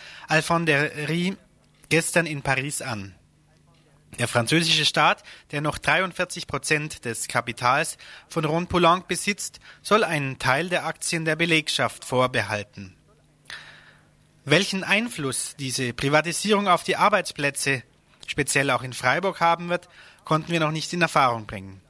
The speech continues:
Der Einfluss auf die Börse war jedenfalls positiv. Die Kapitaleigner sind also wohl guten Mutes, was die Profitrate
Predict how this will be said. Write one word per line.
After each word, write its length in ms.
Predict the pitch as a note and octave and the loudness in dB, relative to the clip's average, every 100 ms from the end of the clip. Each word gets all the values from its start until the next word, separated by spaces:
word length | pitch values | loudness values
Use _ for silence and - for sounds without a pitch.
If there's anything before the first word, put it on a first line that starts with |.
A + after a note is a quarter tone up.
| _ _ _ | _ _ _
Der 200 | B2+ B2 | -2 0
Einfluss 360 | B2+ C#3+ - D3+ | 0 -4 -2 0
auf 160 | D3 - | -2 -2
die 120 | D#3+ | 2
Börse 380 | D#3+ G3 G3+ G3 | 4 6 4 4
war 120 | E3+ | 4
jedenfalls 420 | F3 F3 F3+ E3+ | 2 -2 -2 -2
positiv. 580 | - D#3+ D3 - A#2+ - | -2 -2 -2 -8 -12 -12
Die 120 | B2 | -6
Kapitaleigner 960 | - B2 A#2 A#2 D3 D3+ D#3+ D#3+ D#3+ - - - - | -2 -2 -2 0 0 0 -4 -2 -4 -6 -14 -20 -8
sind 260 | - G3+ | -4 2
also 240 | G#3+ F#3+ F#3+ | 2 2 0
wohl 140 | G3 | -2
guten 340 | F#3 F#3+ - F#3+ | -2 -6 -4 -2
Mutes, 480 | G3 G3+ C#3+ - | -2 0 -2 0
was 220 | C3 A#2 - | 0 -2 -2
die 260 | C#3 D3 - | -4 -6 -4
Profitrate 760 | D#3 C#3+ D3+ - A2 G#2 G#2+ | -2 0 -2 0 0 0 -4